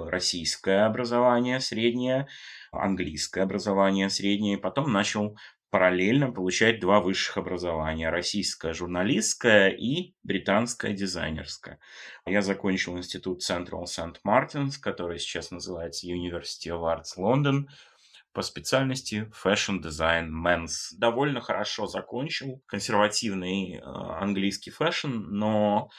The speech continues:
мне все говорили: "Денег в этом нет. Ты, э, не МакКуин, ты получить гранта не сможешь, и как бы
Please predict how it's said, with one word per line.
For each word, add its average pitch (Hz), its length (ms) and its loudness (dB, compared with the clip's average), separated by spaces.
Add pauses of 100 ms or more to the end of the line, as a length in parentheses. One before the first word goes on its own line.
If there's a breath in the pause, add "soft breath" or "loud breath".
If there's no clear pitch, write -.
(300 loud breath)
мне 127 520 -2
все 107 720 2
говорили: 101 640 0 (180)
"Денег 113 460 2
в 104 40 0
этом 98 260 -2
нет. 85 320 -10 (100)
Ты, 107 400 4
э, 95 280 -2
не 104 640 -4
МакКуин, 156 720 2 (440 loud breath)
ты 117 400 2
получить 113 460 0
гранта 98 560 2
не 107 120 0
сможешь, 127 640 -2
и 95 360 -2
как 90 240 -8
бы 90 600 -2